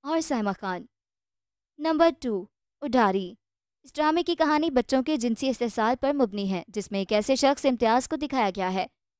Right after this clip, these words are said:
जिसकी अपनी यतीम भांजी मीरा यानी उर्वा हुसैन और नौजवान सुतेली बेटी ज़ेबो को लेकर नीयत ख़राब है। इम्तियाज़ की जानिब से मीरा को बहला फुसला कर नाजायज़ ताल्लुकात कायम करने की कोशिश की जाती है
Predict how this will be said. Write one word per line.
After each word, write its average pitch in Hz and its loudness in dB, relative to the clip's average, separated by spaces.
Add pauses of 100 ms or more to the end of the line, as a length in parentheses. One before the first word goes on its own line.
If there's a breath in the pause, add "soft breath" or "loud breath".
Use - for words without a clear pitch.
जिसकी 302 2
अपनी 311 2
यतीम 302 0
भांजी 254 2
मीरा 240 2
यानी 254 4
उर्वा 220 4
हुसैन 254 0
और 294 4
नौजवान 233 2
सुतेली 240 -2
बेटी 208 0
ज़ेबो 190 2
को 240 2
लेकर 240 2
नीयत 226 0
ख़राब 180 -8
है। 180 -8 (680)
इम्तियाज़ 311 4
की 320 -2
जानिब 277 4
से 294 2
मीरा 240 6
को 277 4
बहला 233 4
फुसला 226 0
कर 254 0
नाजायज़ 240 2
ताल्लुकात 226 0
कायम 202 -6
करने 208 -2
की 240 -8
कोशिश 233 -2
की 233 -8
जाती 180 -4
है 180 -6